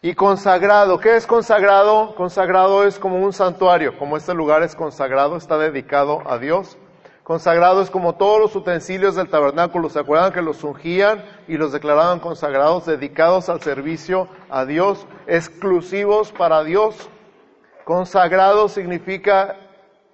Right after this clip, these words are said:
apartado y exclusivo para Dios. ¿Y sabes que tú estás consagrado como templo del Espíritu Santo? ¿Cuántos lo saben? Y voltea con tu vecino y dile, "Yo soy templo del Espíritu Santo.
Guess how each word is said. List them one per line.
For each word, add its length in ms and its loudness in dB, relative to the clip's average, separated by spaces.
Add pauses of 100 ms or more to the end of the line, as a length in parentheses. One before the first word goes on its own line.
(240)
apartado 600 -2
y 100 -6
exclusivo 800 -8 (440)
para 240 -4
Dios. 240 -10
¿Y 60 -16
sabes 300 -2
que 120 -4
tú 140 -6
estás 260 -6
consagrado 1040 -2
como 320 -8
templo 400 0
del 120 -2
Espíritu 440 -10
Santo? 380 -8 (220)
¿Cuántos 280 -6
lo 80 -4
saben? 340 -2 (1300)
Y 240 -2
voltea 240 0
con 100 0
tu 60 -2
vecino 220 -6
y 20 -6
dile, 220 -4
"Yo 160 0
soy 180 0
templo 340 2
del 120 2
Espíritu 360 -6
Santo. 380 0